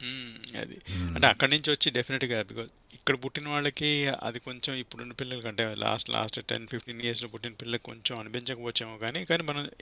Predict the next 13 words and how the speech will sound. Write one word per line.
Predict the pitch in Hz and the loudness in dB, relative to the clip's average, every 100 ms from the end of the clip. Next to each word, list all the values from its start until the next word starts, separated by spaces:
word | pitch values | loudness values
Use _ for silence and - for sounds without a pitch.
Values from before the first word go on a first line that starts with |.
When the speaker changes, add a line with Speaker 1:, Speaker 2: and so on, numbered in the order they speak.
| 147 143 | -10 -8
Speaker 1:
ఇంట్లో | 147 170 160 | 0 2 2
చూసినప్పుడు | 143 - 147 143 | 2 2 0 2
కూడా | 139 147 | 4 4
చెప్పుకున్నప్పుడు | 135 - 143 131 127 143 135 | 0 -6 -6 -6 -4 -4 -4
నా-, | 131 120 113 110 | -4 -4 -4 -2
నేను, | 113 110 110 - - - - - - 110 | -2 -2 -10 -12 -10 -8 -8 -12 -8 0
నేను | 117 | 2
ఈ | 120 | 6
టైంలో | 117 110 117 | 8 6 2
ఈ | 117 | 0
సినిమా | 113 117 | 0 0
వచ్చినప్పుడు | 117 - 113 107 | 0 -2 0 6
ఇలా | 113 | 8